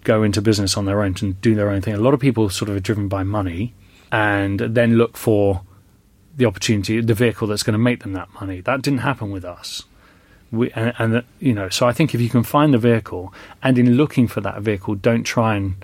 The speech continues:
reinvent the wheel. Just take a wheel and just make it spin a bit more easily. That is,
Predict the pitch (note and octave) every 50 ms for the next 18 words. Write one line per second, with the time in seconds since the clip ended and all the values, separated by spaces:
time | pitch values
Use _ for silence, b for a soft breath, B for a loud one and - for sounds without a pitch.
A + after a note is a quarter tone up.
0 | B B B B - - A2+ A2 G#2 G2+ G2+ G2+ G2 G2 G2+ G#2 G#2+ G#2 F#2+ F#2
1 | - - - B2+ A2 G2 F2+ - - - _ _ _ - - A#2 G#2 - - G2+
2 | G2+ G#2+ G#2+ G2+ G2 G2 G2 G2+ G2+ G2+ F#2+ F#2+ - A2+ G#2+ - - - - -
3 | G#2+ G#2 F#2 - - - - - - A2 G2+ F#2+ G2 G#2 G2 G2 G2 G2 G2 G#2+
4 | G#2 - - F2+ F2 E2+ F2+ - _ C#3 B2+ C3+ C#3+ C3 _ D3+ C#3 B2 A2+ A2
5 | G#2 G2 - - -